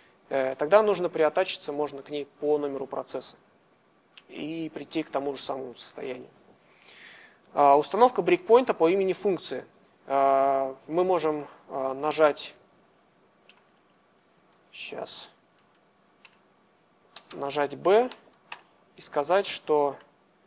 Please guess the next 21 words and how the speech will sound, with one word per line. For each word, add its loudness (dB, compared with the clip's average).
ну -2
вот, 4
видите, -2
образовались 0
варианты, 2
и 0
он 0
их -10
выводит -2
по -6
табуляции. -4
Можем 2
нажать, 4
что -2
мы 2
в 0
этой 0
функции -4
хотим -4
установить -4
брейкпоинт. -8